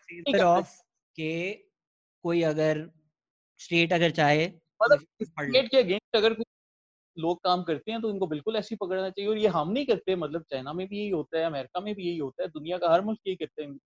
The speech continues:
Speaker 1: ऐसे लोगों के साथ।
Speaker 2: चाहे
Speaker 1: मुझे आप
Speaker 2: जो
Speaker 1: ऐसा मुल्क बता दो जिसमें लोग कहते होंगे हमने मुल्क को तोड़ना है और वो बाद में कहते होंगे जी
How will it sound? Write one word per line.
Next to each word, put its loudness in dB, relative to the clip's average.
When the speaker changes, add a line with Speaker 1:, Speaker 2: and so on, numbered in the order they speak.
Speaker 1:
ऐसे -16
लोगों -10
के -16
साथ। -18
Speaker 2:
चाहे 0
Speaker 1:
मुझे 6
आप 10
Speaker 2:
जो 4
Speaker 1:
ऐसा 2
मुल्क 0
बता 6
दो 0
जिसमें -6
लोग 6
कहते 4
होंगे 2
हमने 4
मुल्क -2
को 2
तोड़ना -2
है 2
और 0
वो -2
बाद 4
में -6
कहते -6
होंगे -10
जी -8